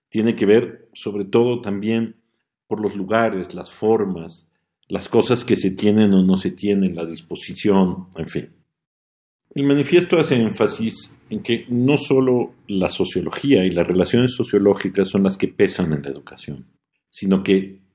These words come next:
puesto que utilizamos instrumentos,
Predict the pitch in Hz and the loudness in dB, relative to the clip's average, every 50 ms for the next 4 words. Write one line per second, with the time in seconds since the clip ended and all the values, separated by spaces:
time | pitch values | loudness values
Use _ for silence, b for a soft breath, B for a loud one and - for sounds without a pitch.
0 | _ - 104 95 95 - 92 - 101 92 90 95 92 95 95 - 123 131 143 165 | _ -4 -2 -2 -2 -2 -4 -2 -4 -6 -4 -4 -4 -4 -4 -2 -2 -2 -2 -4
1 | 160 - 135 120 - - - 95 95 95 104 107 110 107 - - 85 87 98 - | -4 -4 -4 -6 -6 -6 -6 -2 0 2 2 2 2 0 -2 -6 -10 -10 -12 -12
2 | _ _ | _ _